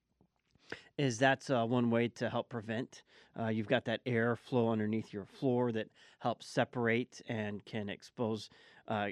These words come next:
and instead of the home, the gas coming through concrete and cracks, it goes into your crawl space and dissipates into the air there. So that's an argument for, uh, for crawl spaces. If you're in a crawl space, that's a great, uh, way to prevent radon in your home. I,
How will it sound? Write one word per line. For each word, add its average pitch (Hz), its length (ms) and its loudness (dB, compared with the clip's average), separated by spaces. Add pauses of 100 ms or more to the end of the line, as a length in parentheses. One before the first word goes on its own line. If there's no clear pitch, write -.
and 110 180 -4
instead 107 300 -2
of 104 80 -4
the 104 60 -4
home, 107 340 -2 (140)
the 120 100 -4
gas 110 300 -2
coming 101 300 -8
through 98 340 -12 (340)
concrete 254 440 -2
and 110 160 -6 (200)
cracks, 113 400 -4
it 107 120 -6 (640)
goes 120 240 0
into 110 120 0
your 110 100 -4
crawl 113 220 -4
space 110 340 -4
and 107 100 -8
dissipates 110 560 -10
into 107 140 -10
the 101 140 -10
air 104 220 -6
there. 113 240 -6 (340)
So 214 80 -2
that's - 100 -6
an 185 260 2
argument 190 480 2
for, 180 320 2
uh, 175 160 -2
for 180 160 -8
crawl 185 220 0
spaces. 110 460 -6
If 104 140 -8
you're 110 120 -4
in 107 60 -4
a 101 40 -8
crawl 117 200 -4
space, 135 300 -4
that's 104 200 -10
a 110 40 -10
great, 113 460 -8 (440)
uh, 113 100 -2
way 117 160 0
to 113 80 -2
prevent 120 420 -6
radon 120 400 -2
in 117 100 -2
your 117 140 -4
home. 131 340 -2
I, 185 340 0